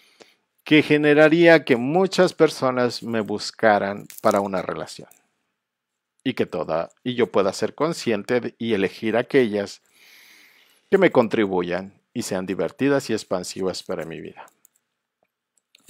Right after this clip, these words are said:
Por ahí va. Creo que eso puede contribuirte a elegir eso. Muy bien. <laughs> ¿Qué pasó? No, jaja.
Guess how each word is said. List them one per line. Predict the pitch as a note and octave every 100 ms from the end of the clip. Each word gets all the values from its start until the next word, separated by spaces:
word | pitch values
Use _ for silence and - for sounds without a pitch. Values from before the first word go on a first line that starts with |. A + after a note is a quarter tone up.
| G2
Por | A#2+ A2
ahí | E2
va. | - - _ _ _ _ _ _ _ -
Creo | G#2+ G2+
que | G2 G#2+
eso | - G2+
puede | - F#2+ F#2+
contribuirte | G#2 F#2+ G#2 G#2 A2 - C#3+ - -
a | G2+ A2 A#2 -
elegir | G2+ F#2+ - F#2+ F2
eso. | - - A2+ B2+ D#3+ _ _ _ _ _ _ _ _ _ _ _ _ _
Muy | F3+ E3+
bien. | G2+ G#2 - _ _ _ _ _ _ _ _ _ _ _ _ _
<laughs> | - - F3 - - F3 - F#3+ -
¿Qué | - D#3
pasó? | - G#2+ B2+ B2+ - - - _
No, | - B2+ C3
jaja. | B2 A#2+ - A2+